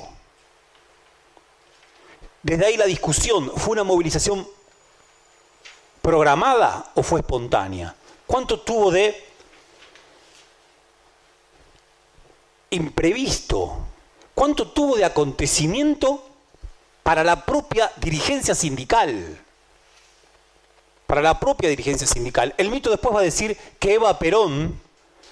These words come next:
había estado, ¿no? Eh, eh, y ella misma en parte va a alimentar eso, que ella había estado agitando los suburbios de Buenos Aires. No. No, y no hay, no se sostiene eso más allá del mito. Bien.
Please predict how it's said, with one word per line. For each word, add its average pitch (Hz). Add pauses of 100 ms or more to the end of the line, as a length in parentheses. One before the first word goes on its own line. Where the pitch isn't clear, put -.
(140)
había 170
estado, 190 (320)
¿no? 196
Eh, 123
eh, 143
y 156
ella 143
misma 135
en 110
parte 120
va 113
a -
alimentar 117
eso, 156 (200)
que -
ella 190
había 160
estado 190
agitando 190
los 165
suburbios 185
de 156
Buenos 151
Aires. 120 (1120)
No. 101 (760)
No, 123
y 110
no 104
hay, 101
no 95
se 139
sostiene 120
eso -
más 104
allá 123
del 120
mito. 151 (580)
Bien. 113